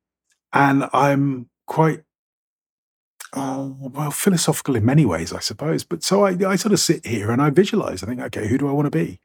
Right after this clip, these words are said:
What do I wanna look like? Uh, where do I wanna spend my time? And I kick those things around and then gradually bring that down to sort of more concrete actions.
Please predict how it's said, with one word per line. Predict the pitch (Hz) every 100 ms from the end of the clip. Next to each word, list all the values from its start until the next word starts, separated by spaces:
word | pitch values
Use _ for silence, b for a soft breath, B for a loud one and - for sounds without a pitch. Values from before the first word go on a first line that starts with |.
| _ b b b b -
What | 110
do | 110
I |
wanna | 127 135
look | 170 -
like? | - - - _ _ _ _ -
Uh, | 104 104 101 92
where | 98 117
do | 135
I | 151
wanna | 147
spend | - 160
my | 147
time? | - 160 85 - _ _ _ _ _ _ -
And | 127 123 117 110 -
I | 139
kick | 143 - 180
those | - 139 117
things | 117 107 95
around | 87 90 95 139 151
and | 131 117
then | 107
gradually | - 95 117 131 120 123 120
bring | 110 110 110
that | 98 98 -
down | 113 110 101 95 95
to | - 104
sort | - 101
of | 92
more | 104 -
concrete | - 120 95 - -
actions. | 92 - 110 160 -